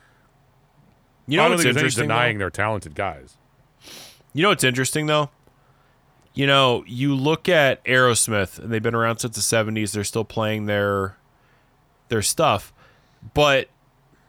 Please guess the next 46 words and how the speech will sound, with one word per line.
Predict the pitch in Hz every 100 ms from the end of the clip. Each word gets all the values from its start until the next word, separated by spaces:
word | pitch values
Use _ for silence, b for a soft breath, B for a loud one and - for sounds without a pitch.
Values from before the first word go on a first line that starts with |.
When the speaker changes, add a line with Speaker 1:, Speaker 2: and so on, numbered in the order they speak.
| -
Speaker 1:
it's | 135 -
going | 175 208
to | 208
be | 139 107
interesting | 139 135 131 - 120 110
to | 101
see | - 127 120
the | 113
longevity | 107 113 104 95 113 113 117 113 110
of | - 101 101 95 87 - -
metal | 101 107 117 110
bands, | 95 92 82 - - - _ _ -
like, | 113 107 92 - _
true | - 208 233
metal | 180 151 127
bands, | 104 92 - - -
like, | 120 113 101 _ _ _ _
you | 123
know, | 117 98
thrash, | - 135 139 131 -
death, | 135 123 -
that | 127
kind | - 110
of | 95
stuff, | 110 95
because | - 123 135 120 - b b b b b b b _ _ _ _ _ _
the, | 123 151 139 -
the, | 131 143
you | 156
know, | 147 117
the | 135
drumming, | 120 117 151 208 196 131
and, | 120 117
you | 127
know, | 139
actually, | 117 165 190 - 135
I |
mean, | 123 127
all | - 143 208 202
of | 117
it | 104
is | 101
way | 104 131 180 180
more | 151 131
physically | - 143 127 - 110
demanding | 107 117 117 104 90